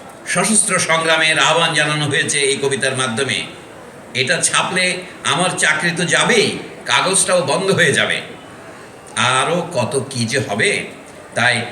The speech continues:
আমি কবিতাটা ছাপতে পারলাম না। তবে হেলালের আর কবিতা না লিখলেও চলবে।" উদ্ধৃতি শেষ। ছফা ও কবির অবশ্য কাগজের তোয়াক্কা না করে রাতের বেলায় কবিতাটির প্রথম দুই লাইন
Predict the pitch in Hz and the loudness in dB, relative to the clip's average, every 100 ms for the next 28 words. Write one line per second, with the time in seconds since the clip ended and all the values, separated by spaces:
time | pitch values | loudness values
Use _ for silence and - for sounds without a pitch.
0 | - 110 117 107 98 95 98 90 85 - | -2 0 2 0 -2 -2 -2 -4 -4 -8
1 | - 113 - 101 101 87 87 85 80 - | -6 -4 -2 -4 -2 -2 -4 -4 -8 -10
2 | - - - - - - - - 113 113 | -14 -16 -18 -18 -18 -18 -10 -2 2 2
3 | 104 - - - 151 180 202 202 120 - | 0 -6 -14 -2 2 6 6 6 4 0
4 | - 135 160 156 175 160 151 156 156 175 | 0 4 6 4 2 0 2 0 2 4
5 | 190 190 202 208 180 190 180 156 107 - | 4 2 4 4 6 4 4 4 4 -2
6 | - - - 107 120 113 101 98 82 123 | -8 -10 -4 -2 -2 -2 -4 -4 -4 -4
7 | - 147 143 - - - - - 185 185 | -6 -8 -12 -14 -14 -16 -16 -14 -12 -12
8 | 208 - - - 135 131 156 165 - - | -14 -14 -4 0 2 2 4 4 2 2
9 | 135 139 - 127 113 143 104 - 107 117 | 4 4 0 0 2 2 0 0 -2 -2
10 | 127 113 113 110 107 110 - 127 131 - | -2 -2 0 0 0 -2 -2 0 0 0
11 | 139 - 123 143 151 170 107 85 - - | 0 0 2 2 2 2 2 -2 -10 -10
12 | 85 107 123 - 151 151 156 160 143 - | -4 0 2 2 0 2 4 4 2 0
13 | - - - 131 139 151 151 147 156 151 | -6 -10 -2 2 2 4 2 2 0 0
14 | 156 151 170 170 160 156 156 208 | -2 2 2 2 2 4 4 4